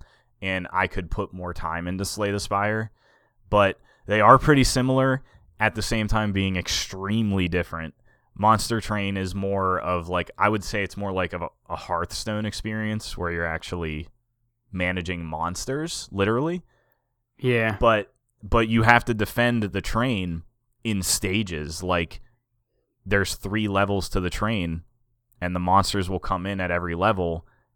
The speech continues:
Speaker 1: and they'll work their way up to the train, or work their way up the train to, like, the heart of the train that you have to save.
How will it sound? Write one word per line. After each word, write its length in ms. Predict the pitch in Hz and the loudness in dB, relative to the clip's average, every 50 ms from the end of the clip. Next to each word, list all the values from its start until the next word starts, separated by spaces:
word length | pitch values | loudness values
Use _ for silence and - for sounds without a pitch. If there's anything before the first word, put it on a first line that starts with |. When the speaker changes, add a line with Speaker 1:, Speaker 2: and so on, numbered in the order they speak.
| _ - | _ -8
Speaker 1:
and 160 | 92 98 92 | -4 -2 0
they'll 160 | 92 92 90 | 0 0 2
work 280 | 87 98 104 101 - - | 4 4 4 4 4 2
their 120 | 101 95 | -2 -2
way 220 | 92 90 90 92 95 | 0 2 2 4 4
up 160 | 110 - - | 4 2 0
to 100 | - 98 | -2 -4
the 100 | 87 87 | -2 -2
train, 400 | - - 92 90 85 85 85 82 - | -4 -4 -4 -4 -2 -4 -4 -4 -4
or 140 | 95 98 95 | -4 -2 -2
work 220 | 95 107 104 - | 0 0 -2 -2
their 160 | - 104 104 104 | -2 -2 -2 0
way 180 | 101 95 92 | 2 2 2
up 220 | 90 98 117 - - | 4 4 2 2 0
the 100 | 107 98 | -2 -4
train 380 | - - 104 98 95 92 90 | -2 -4 -4 -4 -4 -6 -6
to, 140 | - - 92 | -6 -6 -4
like, 240 | 90 90 90 85 - | -2 -2 -2 -2 -4
the 100 | 87 87 | -6 -6
heart 340 | - 98 98 95 95 90 - | -2 0 2 2 2 0 -2
of 140 | 92 87 80 | -6 -8 -8
the 60 | 87 | -10
train 300 | 85 - 92 87 85 85 | -8 -8 -8 -6 -6 -6
that 80 | 82 76 | -6 -6
you 60 | 85 | -6
have 100 | 85 - | -8 -8
to 80 | - 80 | -8 -8
save. 480 | - - 92 87 85 80 76 78 - | -4 -2 -2 -2 -2 -2 -6 -8 -10